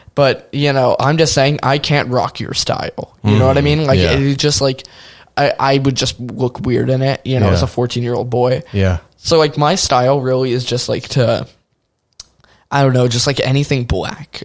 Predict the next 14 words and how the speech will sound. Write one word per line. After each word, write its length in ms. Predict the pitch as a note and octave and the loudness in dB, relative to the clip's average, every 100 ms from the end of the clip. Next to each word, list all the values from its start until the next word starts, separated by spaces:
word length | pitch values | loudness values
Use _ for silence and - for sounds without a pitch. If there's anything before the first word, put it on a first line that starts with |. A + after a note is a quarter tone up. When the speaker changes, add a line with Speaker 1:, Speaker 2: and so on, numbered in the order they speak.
| - | -4
Speaker 1:
or, 100 | - | 0
Speaker 2:
Uh-huh. 320 | G2+ F2+ D#2 | 2 2 0
Speaker 1:
you 120 | C3+ | 0
know, 180 | C#3 C3 | 2 0
just, 200 | C3 C#3+ | 0 -2
like, 140 | C3+ C3+ | -2 0
and 300 | B2 C3+ A#2+ | -2 -2 -2
people 480 | E3+ F3 F3+ D#3 | -4 0 0 2
at 120 | G#2+ - | 0 -2
school, 240 | - C#3+ | 0 2
like, 140 | B2+ | 2
call 160 | - B2+ | 2 0
me 140 | B2 - | -2 -4
emo 460 | B2 B2 C3+ C#3+ | -2 2 4 2